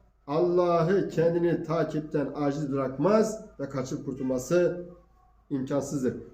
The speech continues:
"Ve leyse lehu min dunihi evliya." Ve Allah dışında da kendisini koru-, koruyup kollayabilecek bir dost bulamaz. "Ulaike fi dalalin mubin."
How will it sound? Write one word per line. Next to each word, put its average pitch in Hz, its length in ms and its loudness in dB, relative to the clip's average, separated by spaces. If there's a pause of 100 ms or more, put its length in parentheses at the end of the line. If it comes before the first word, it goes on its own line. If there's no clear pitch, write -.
(120)
"Ve 160 180 8
leyse 254 400 8
lehu 233 140 8
min 214 200 4
dunihi 196 380 8
evliya." 160 880 4
Ve 202 100 8
Allah 233 400 8
dışında 214 440 6
da 196 400 6 (120)
kendisini 202 600 4
koru-, 208 520 10
koruyup 202 420 8
kollayabilecek 180 640 6 (320)
bir 147 140 2
dost 156 240 2
bulamaz. 143 460 2 (440)
"Ulaike 190 580 6
fi 175 220 0
dalalin 160 380 6
mubin." 202 540 4